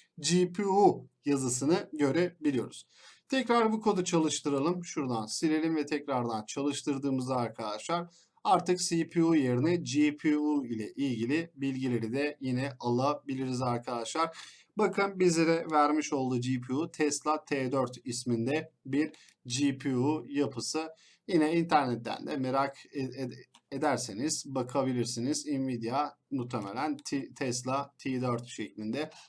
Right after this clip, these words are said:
bakabilirsiniz. Bu, bu şekilde kısaca Colab yapısı arkadaşlar. Daha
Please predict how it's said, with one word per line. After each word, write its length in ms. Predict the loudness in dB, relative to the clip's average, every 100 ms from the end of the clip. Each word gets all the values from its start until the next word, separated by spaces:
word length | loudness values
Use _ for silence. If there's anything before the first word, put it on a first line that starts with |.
| -4
bakabilirsiniz. 1120 | -2 0 2 2 2 0 0 -2 -8 -14 -18 _ _ -20 -20 -20 -20 -20 -20 _
Bu, 260 | 0 2 6
bu 100 | 6
şekilde 540 | 6 4 4 2 2 0
kısaca 400 | 0 4 4 4
Colab 320 | 4 6 6 4
yapısı 380 | 0 0 2
arkadaşlar. 640 | 2 2 0 -2 0 -2 0
Daha 240 | 0 0